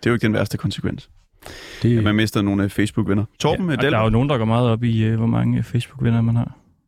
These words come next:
Speaker 1: Ja.
Speaker 3: Skal vi ikke lige prøve noget? Fordi jeg tror, at det her frimurerloge noget her, øh, jeg tror, der er rigtig mange, der ligesom har holdninger til det, og, og tanker, og, og tænker ting og sager.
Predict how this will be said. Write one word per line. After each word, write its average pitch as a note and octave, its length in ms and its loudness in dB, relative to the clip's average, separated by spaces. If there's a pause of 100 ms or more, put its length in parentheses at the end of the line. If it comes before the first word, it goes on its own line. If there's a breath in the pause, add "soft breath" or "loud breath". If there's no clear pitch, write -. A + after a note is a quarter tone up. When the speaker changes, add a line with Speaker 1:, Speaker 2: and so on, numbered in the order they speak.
(800 loud breath)
Speaker 1:
Ja. G2+ 180 0
Speaker 3:
Skal - 140 0
vi D#3+ 40 4
ikke E3+ 80 -2
lige F3 80 -2
prøve D#3 180 0
noget? A2+ 160 2
Fordi A#2+ 300 -2
jeg E3 140 2
tror, D3+ 280 2
at B2+ 140 0
det E3+ 80 2
her E3+ 100 2
frimurerloge A#2+ 760 0
noget G#2+ 260 4
her, G#2 240 2
øh, G#2+ 600 2
jeg B2 140 2
tror, D#3 140 0
der C#3+ 60 0
er B2+ 40 -2
rigtig D3+ 240 -2
mange, A#2+ 220 2
der C3 60 0
ligesom A2 400 0 (400 loud breath)
har A2+ 100 0
holdninger A2+ 440 2
til A2 240 -2
det, G#2+ 200 2
og, G#2+ 200 0
og - 180 -2
tanker, A2+ 420 0
og, G#2+ 380 0
og - 120 -6
tænker B2+ 240 0
ting B2 200 -2
og A2 80 -2
sager. A2 240 2